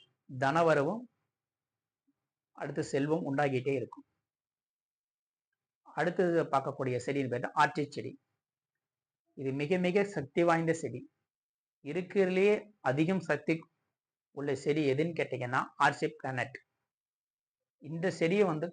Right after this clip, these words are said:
கம்பல்சரி உங்க வீட்டு வளர்த்துங்க. ஆர்ச்சிட் செடிங்கிறது ஒரு தன வரவு அதிகப்படுத்தக்கூடிய செடி. அந்த ஸ்-, பூக்கள் வந்து மிக சக்தி உள்ள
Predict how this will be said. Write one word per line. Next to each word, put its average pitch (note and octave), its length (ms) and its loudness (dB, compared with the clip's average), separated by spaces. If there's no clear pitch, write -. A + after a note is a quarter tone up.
கம்பல்சரி E3 460 0
உங்க C#3 160 -2
வீட்டு C#3 200 -2
வளர்த்துங்க. B2 380 -4
ஆர்ச்சிட் F3 460 -4
செடிங்கிறது C3 520 -4
ஒரு B2+ 160 -6
தன E3+ 300 6
வரவு D#3+ 340 4
அதிகப்படுத்தக்கூடிய D3 920 -2
செடி. C#3+ 200 -4
அந்த C#3 200 0
ஸ்-, - 220 -12
பூக்கள் G#3+ 420 2
வந்து F3+ 160 0
மிக D#3+ 240 0
சக்தி - 360 -2
உள்ள E3+ 200 2